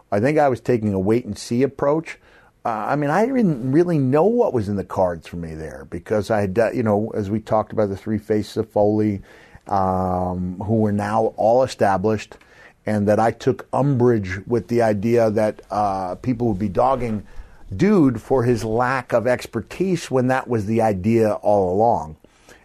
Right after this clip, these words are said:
And now it brings us to a situation where Dude Love is manhandled by Kane,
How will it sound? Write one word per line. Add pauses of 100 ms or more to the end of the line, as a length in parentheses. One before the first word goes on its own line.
(120)
And
now
it
brings
us
to
a
situation
where (240)
Dude
Love (680)
is
manhandled (500)
by
Kane,